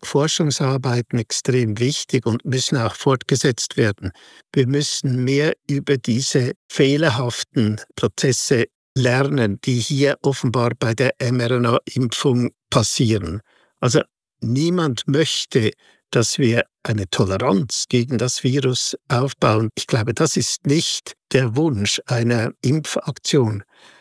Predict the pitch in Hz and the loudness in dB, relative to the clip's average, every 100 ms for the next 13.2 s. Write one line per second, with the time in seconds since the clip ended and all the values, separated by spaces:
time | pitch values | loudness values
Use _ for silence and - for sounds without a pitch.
0 | _ _ 165 160 185 160 165 131 156 - | _ _ 0 2 2 2 0 -2 -4 0
1 | 180 - 147 - 147 - 143 127 - 147 | 0 0 -4 -2 0 0 0 -2 -2 -2
2 | 139 139 139 147 127 127 - 165 196 196 | 0 0 -2 -2 -2 -2 0 0 0 0
3 | 175 190 _ _ - 180 190 - _ 160 | -4 -6 _ _ -4 -2 0 -2 _ 2
4 | 180 214 190 - 98 - 151 131 113 - | 4 2 -2 -2 -2 -2 -2 -2 -4 -4
5 | 151 170 156 131 - - 135 135 - 135 | 0 2 0 -4 -10 -4 -2 -2 -2 0
6 | 120 120 - 160 160 175 254 - 123 131 | 0 0 0 2 0 -2 -6 -4 -2 2
7 | 175 170 151 135 139 120 _ _ _ _ | 2 2 0 -2 -4 -6 _ _ _ _
8 | _ 131 117 117 - - 135 170 185 - | _ 4 4 4 0 -2 2 4 2 0
9 | 127 - - - 127 123 113 117 113 - | 0 0 -6 -6 -2 0 2 2 2 0
10 | _ _ - 151 165 160 151 - - 151 | _ _ 0 2 2 -2 -2 -6 -2 -2
11 | 131 147 - - 113 117 110 - _ _ | 0 -2 -2 -2 0 2 0 -4 _ _
12 | - - 139 139 156 139 - 127 135 139 | -8 -4 0 0 2 0 0 0 0 0
13 | 143 120 | 0 -2